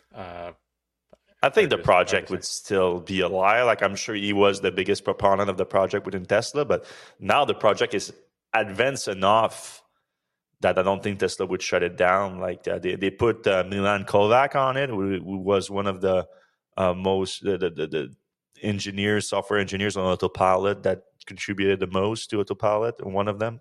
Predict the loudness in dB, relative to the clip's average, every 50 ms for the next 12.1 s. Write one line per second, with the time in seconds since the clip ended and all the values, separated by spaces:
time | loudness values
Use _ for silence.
0 | -16 -18 -16 -16 -16 -16 -14 -14 -12 -12 -10 -10 -10 -10 -10 -16 -20 -20 -20 -20
1 | -20 _ _ -2 0 0 0 0 -2 -2 0 0 2 2 2 2 0 -2 -4 -8
2 | _ _ -20 _ _ -16 -10 -8 -6 -6 -6 -8 -10 -12 -14 -14 -16 -20 -20 _
3 | _ _ _ _ _ _ -16 -8 -2 0 2 2 2 2 0 -2 -6 -10 -10 -6
4 | -2 0 0 0 -2 -4 -2 0 2 2 2 0 -2 -6 -8 -8 -8 -8 -10 -12
5 | -10 -8 -8 -6 -6 -8 -8 -8 -8 -8 -8 -8 -8 -6 -6 -6 -6 -8 -10 -14
6 | -14 -12 -10 -8 -8 -6 -8 -10 -12 -16 _ _ _ _ _ _ _ _ _ _
7 | _ _ _ _ _ _ _ _ _ _ _ _ _ _ _ _ _ _ _ _
8 | _ _ _ _ _ _ _ _ _ _ -12 -8 -6 -4 -2 -2 -2 -2 -4 -6
9 | -4 -2 -2 -2 -2 -4 -4 -6 -8 -8 -8 -8 -8 -8 -8 -10 -10 -10 -8 -8
10 | -6 -8 -8 -10 -12 -12 -10 -8 -8 -8 -8 -10 -10 -12 -14 -16 _ -10 -6 -6
11 | -6 -6 -6 -10 -12 -12 -12 -18 -18 -18 -14 -8 -4 -4 -4 -4 -4 -6 -8 -10
12 | -12 -14